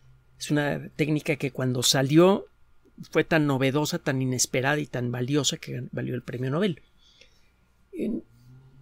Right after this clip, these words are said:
hace relativamente poco no existía ninguna posibilidad de establecer un esfuerzo internacional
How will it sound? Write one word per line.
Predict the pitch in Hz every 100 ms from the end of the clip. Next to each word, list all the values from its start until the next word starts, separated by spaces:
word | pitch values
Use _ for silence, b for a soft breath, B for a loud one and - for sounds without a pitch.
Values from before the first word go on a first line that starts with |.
| - - 214 208
hace | 190 - 208
relativamente | 170 156 165 185 180 180 190 202
poco | 156 190 170 214 208 -
no | 165 180
existía | 208 - - 233 - - 196 190 185
ninguna | 175 160 170 185 -
posibilidad | 170 147 185 151 151 151 160
de | 185
establecer | 147 - 147 139 - 175
un | 165
esfuerzo | 147 - 170 165 - 175
internacional | 165 160 156 151 - 156 147 143